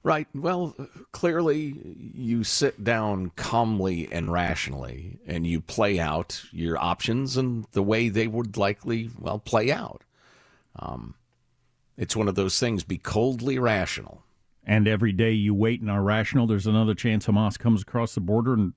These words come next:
Speaker 2: murders forty baby, forty babies until you wipe them out?
Speaker 1: I'm not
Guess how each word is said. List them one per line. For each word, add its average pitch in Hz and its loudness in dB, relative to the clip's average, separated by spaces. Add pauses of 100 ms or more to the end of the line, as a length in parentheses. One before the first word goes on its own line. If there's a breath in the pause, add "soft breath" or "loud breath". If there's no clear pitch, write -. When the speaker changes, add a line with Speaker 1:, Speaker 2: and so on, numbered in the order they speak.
(120)
Speaker 2:
murders 110 4
forty 113 2
baby, 107 2
forty 117 2
babies 110 2 (760)
until 87 0
you 104 4
wipe 92 0
them 104 4
out? 143 2 (1400)
Speaker 1:
I'm 101 -4
not 101 -2